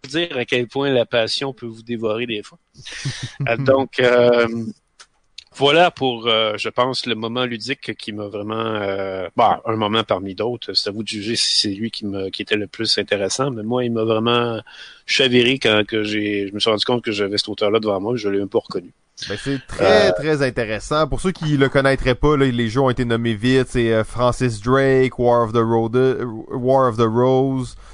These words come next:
Speaker 2: Euh, je connaissais pas Colonial
Speaker 1: Oui.
Speaker 2: Diplomacy.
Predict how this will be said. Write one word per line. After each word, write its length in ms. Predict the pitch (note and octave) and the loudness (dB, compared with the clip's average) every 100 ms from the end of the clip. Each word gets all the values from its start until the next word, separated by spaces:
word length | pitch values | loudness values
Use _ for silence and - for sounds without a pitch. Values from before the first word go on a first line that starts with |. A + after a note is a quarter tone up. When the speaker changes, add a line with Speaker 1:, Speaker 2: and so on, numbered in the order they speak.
| - - - | -18 -14 -4
Speaker 2:
Euh, 640 | G2 G2+ G#2 G#2+ G#2 G#2 | 0 2 2 4 4 2
je 100 | A2 | 0
connaissais 260 | D3+ D#3 E3 | 0 2 2
pas 100 | G#3 | 2
Colonial 560 | - - D3+ C#3 C#3 D3 | 2 2 4 4 4 4
Speaker 1:
Oui. 60 | C#3+ | 4
Speaker 2:
Diplomacy. 840 | - C#3+ B2+ A2+ - C#3 D3+ E3 | 2 2 0 0 -4 -10 -8 -10